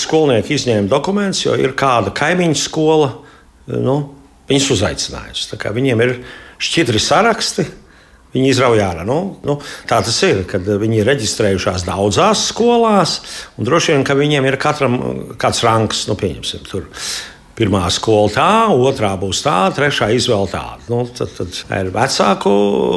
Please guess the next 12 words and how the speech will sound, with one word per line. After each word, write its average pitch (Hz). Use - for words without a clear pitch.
lēmums 185
ar, 101
ar 95
bērniem, 190
un, 113
un, 107
nu, 117
mēs 120
respektējam 87
šo 92
lēmumu, 95
ja. 110